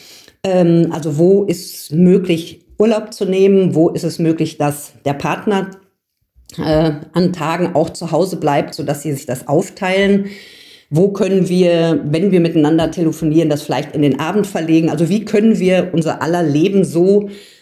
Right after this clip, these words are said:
aufeinander ab-, abstimmen, dass es machbar ist? Mhm, weil die Herausforderung ist ja, ähm, wenn es manchmal so nett dargestellt wird, jetzt machen wir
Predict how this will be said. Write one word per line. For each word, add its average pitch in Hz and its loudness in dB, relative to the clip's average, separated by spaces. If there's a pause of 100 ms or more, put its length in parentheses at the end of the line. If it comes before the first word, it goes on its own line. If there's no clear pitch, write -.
(180)
aufeinander 160 0 (200)
ab-, 156 -2
abstimmen, 202 0
dass 156 -2
es - -6
machbar 143 -2
ist? - -20 (160)
Mhm, 156 0
weil 160 -2
die 165 -2
Herausforderung 180 0
ist - -6
ja, 160 -4 (640)
ähm, 143 2 (840)
wenn 135 -4
es 165 -2
manchmal 175 2
so 160 0
nett 175 -2
dargestellt 180 -2
wird, 175 0
jetzt 143 -2
machen 156 0
wir 143 -2